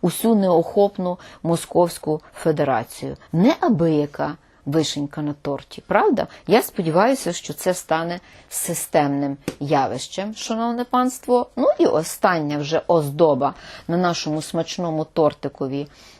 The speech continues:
з допомогою літальних апаратів над Дикою Москвою, це сьогодні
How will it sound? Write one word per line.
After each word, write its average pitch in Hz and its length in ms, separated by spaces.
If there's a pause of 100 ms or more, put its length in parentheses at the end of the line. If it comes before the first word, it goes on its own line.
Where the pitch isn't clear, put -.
(100)
з 147 60
допомогою 160 600
літальних 151 560
апаратів 147 640
над 160 180
Дикою 147 360
Москвою, 349 720
це - 300 (400)
сьогодні 220 680